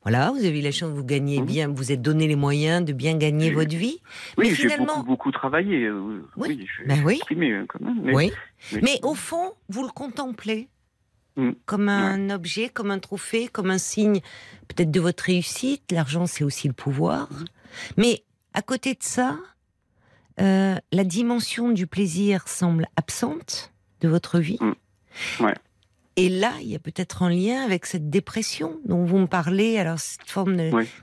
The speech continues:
Speaker 1: qu'est-ce qui se passe au juste ? Depuis quand ressentez-vous cela ? Ou avez-vous eu déjà des épisodes dépressifs dans votre vie pour pouvoir parler
Speaker 2: Alors,
Speaker 1: de
Speaker 2: j'ai eu,
Speaker 1: dépression ?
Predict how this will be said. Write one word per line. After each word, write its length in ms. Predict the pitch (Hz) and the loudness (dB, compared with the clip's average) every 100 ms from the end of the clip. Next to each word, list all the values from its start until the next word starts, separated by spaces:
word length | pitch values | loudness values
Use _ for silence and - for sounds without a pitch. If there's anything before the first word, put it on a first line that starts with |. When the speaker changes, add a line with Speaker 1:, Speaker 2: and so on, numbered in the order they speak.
| - | -4
Speaker 1:
qu'est-ce 180 | 220 | -4
qui 140 | - 214 | -2 -4
se 160 | - | -4
passe 400 | - 180 180 - | 0 0 0 -2
au 80 | 165 | -4
juste ? 420 | 135 160 156 - | 0 -2 -2 -4
Depuis 260 | 151 - 175 | -4 -2 -4
quand 360 | - 208 196 160 | 2 2 4 0
ressentez-vous 840 | 151 147 - 165 - 170 139 180 | -2 -4 -4 -4 0 -2 0 -4
cela ? 300 | 170 180 160 | -2 0 2
Ou 140 | 165 165 | 4 2
avez-vous 560 | 160 170 160 196 294 | 2 2 0 0 0
eu 180 | 277 202 | 2 0
déjà 520 | 147 180 170 156 185 | 0 0 0 0 -2
des 260 | 156 160 135 | -2 -4 -4
épisodes 340 | - 147 160 | -6 -4 -2
dépressifs 540 | 143 - 170 - 175 170 | -2 -2 -4 -2 0 2
dans 140 | 156 | 4
votre 280 | 156 - 165 | 2 0 0
vie 200 | 151 156 - - - - | 0 -4 -8 -18 -18 -6
pour 120 | 147 | -4
pouvoir 320 | - 165 - | 2 2 2
parler 220 | - 185 175 | 2 2 4
Speaker 2:
Alors, 120 | - | 4
Speaker 1:
de 60 | 160 | 4
Speaker 2:
j'ai 100 | 156 | 4
eu, 120 | 160 | 2
Speaker 1:
dépression ? 520 | 139 165 - 175 165 | 0 -4 -4 -4 -8